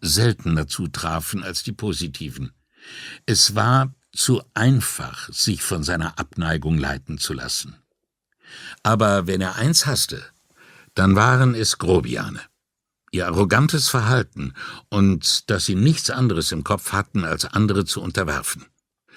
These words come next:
Nur ein einziges Mal in seinem Berufsleben hatte er die Beherrschung verloren, vor fast zwanzig Jahren, bei der Vernehmung eines Mannes, der eine Prostituierte zu Tode getreten hatte.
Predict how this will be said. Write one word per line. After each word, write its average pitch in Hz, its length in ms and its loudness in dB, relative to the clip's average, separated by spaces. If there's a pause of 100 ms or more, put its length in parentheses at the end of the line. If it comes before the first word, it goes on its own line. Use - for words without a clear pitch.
(360)
Nur 127 160 6
ein 117 120 4
einziges 139 580 4
Mal 117 300 6
in 90 120 6
seinem 90 280 4
Berufsleben 107 840 2 (260)
hatte - 280 0
er 101 180 0
die 98 80 2
Beherrschung 95 640 0
verloren, 92 720 4
vor 104 240 -2
fast - 320 0
zwanzig 107 520 0
Jahren, 95 440 4 (400)
bei 101 140 4
der 98 120 4
Vernehmung 107 600 6
eines 95 340 0
Mannes, 110 460 4 (400)
der 98 340 4
eine 95 220 4
Prostituierte 98 1080 -2
zu - 160 -2
Tode 95 320 2
getreten 67 520 -6
hatte. - 280 -10